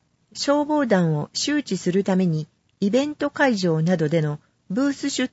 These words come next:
展、啓発活動。紙面には、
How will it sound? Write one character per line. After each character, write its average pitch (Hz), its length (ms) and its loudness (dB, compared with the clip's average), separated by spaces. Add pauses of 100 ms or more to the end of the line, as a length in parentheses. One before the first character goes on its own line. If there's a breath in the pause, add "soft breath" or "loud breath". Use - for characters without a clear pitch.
(140)
展、 208 240 2 (220)
啓 262 240 0
発 254 280 -2
活 226 300 -2
動。 156 260 0 (840)
紙 - 240 -4
面 240 220 4
に 170 140 2
は、 151 180 -2